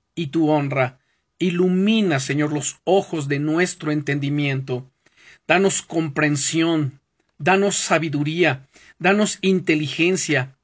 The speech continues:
y ministra, Señor, a la necesidad de cada uno. En el poderoso nombre de nuestro Señor Jesucristo.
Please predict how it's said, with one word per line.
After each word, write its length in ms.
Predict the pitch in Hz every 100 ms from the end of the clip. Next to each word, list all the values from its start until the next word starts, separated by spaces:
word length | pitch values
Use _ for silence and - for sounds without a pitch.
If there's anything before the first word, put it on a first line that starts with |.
| _
y 100 | 214 208
ministra, 960 | 208 202 214 226 262 240 - - 139
Señor, 460 | - 135 135 135 - _ _ _ _
a 100 | 151
la 140 | 156 151
necesidad 600 | 147 156 139 156 156 151
de 120 | 143
cada 240 | 147 143 139
uno. 400 | 135 123 127 - - - - - - _ _ _ - - -
En 160 | 185 185
el 160 | 180
poderoso 640 | - 170 160 165 190 185 190
nombre 420 | 175 170 156 143
de 80 | 143
nuestro 500 | 143 196 202 - 170
Señor 360 | 151 143 156
Jesucristo. 800 | 147 139 135 147 135 - 123 113